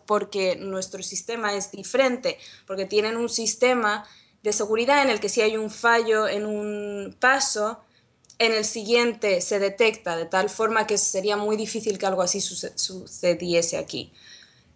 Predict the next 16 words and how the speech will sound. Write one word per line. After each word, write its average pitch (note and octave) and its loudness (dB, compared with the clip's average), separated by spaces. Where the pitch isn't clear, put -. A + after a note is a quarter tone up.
Em, F#3+ 4
entonces, G3 2
bueno, F3+ 0
y G#3+ 4
a F#3+ 4
raíz F#3+ 4
de A3+ 4
esto C4 2
también, A#3+ 0
eh, G3 -8
este G3+ -2
personaje G#3+ 0
que G#3+ -6
escribe G#3 -2
en F#3+ -2
el F3+ -8